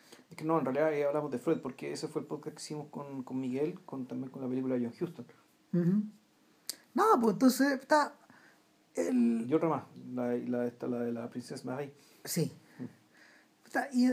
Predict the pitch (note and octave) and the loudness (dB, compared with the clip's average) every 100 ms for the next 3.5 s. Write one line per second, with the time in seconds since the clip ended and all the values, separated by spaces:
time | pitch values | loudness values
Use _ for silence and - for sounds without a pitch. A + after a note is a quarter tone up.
0 | B3 G#3+ F3+ G#3 G#3+ F#3+ E3+ - - F3+ | 4 4 6 4 2 0 0 -4 2 2
1 | F3 G3+ G#3 A#3 A#3+ - C#4 D#3+ D3 F3 | 2 6 6 6 2 6 6 6 4 2
2 | G3+ F#3 G3 G#3+ A#3 A3+ G#3+ A3 A#3 G3+ | 0 0 0 0 2 4 4 6 6 4
3 | F3+ E3 E3 D#3 | 4 6 4 2